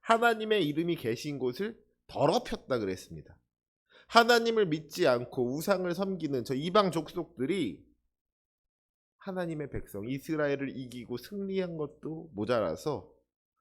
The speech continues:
하나님의 그 거룩한 성전을 막 불사른 거예요.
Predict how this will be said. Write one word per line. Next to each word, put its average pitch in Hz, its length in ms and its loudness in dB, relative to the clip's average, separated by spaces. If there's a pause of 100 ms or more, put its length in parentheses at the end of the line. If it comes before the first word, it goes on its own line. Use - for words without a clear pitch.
(100)
하나님의 131 580 -4 (120)
그 156 140 -8
거룩한 143 560 -4
성전을 175 540 -6 (160)
막 - 180 -14 (540)
불사른 196 480 -4
거예요. 131 200 -8